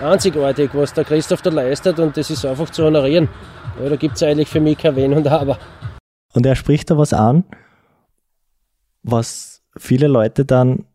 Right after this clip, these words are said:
Speaker 2: in deinen Strava-Kommentaren überrascht haben, die vielen Höhenmeter. Und ich hab mir das von unserem, ich nenne ihn Presseoffizier, <laughs> also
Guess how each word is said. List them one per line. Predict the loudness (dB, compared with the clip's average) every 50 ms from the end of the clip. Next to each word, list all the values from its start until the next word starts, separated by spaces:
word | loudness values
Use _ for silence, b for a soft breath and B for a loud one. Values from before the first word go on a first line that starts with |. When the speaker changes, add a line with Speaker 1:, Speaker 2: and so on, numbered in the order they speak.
| _ _ 0
Speaker 2:
in | 2 2 4
deinen | 4 4 4 4 2 0
Strava-Kommentaren | 0 -2 -2 0 0 0 0 0 2 2 2 2 4 2 2 2 2 0 -2 -2
überrascht | -2 0 0 0 0 0 -2 -2 -4 -4 -2
haben, | 0 2 2 2 0 -4 -20 -20 _ _ _ _ _ _ _ _ -4 -4
die | -2
vielen | 0 0 2 4 4 4
Höhenmeter. | 4 4 4 4 4 2 0 -2 -6 -8 -8 -8 -10 -18 -20 _ _ _ _ _ -2
Und | 0 0
ich | 2
hab | 2
mir | 2 2
das | 2 2 0 -2
von | -4 0 2 4
unserem, | 4 4 4 2 2 0 -2 _ _ _
ich | -4 -2 0 2
nenne | 2 4 4
ihn | 2 2 0 -2 _ -6
Presseoffizier, | -4 -2 -2 -2 -2 0 0 0 0 0 -4 -4 -2 0 2 2 2 0 -2 -4 -6 -6 -4
<laughs> | -4 -4
also | -4 -2 -2 -2 0 0 -2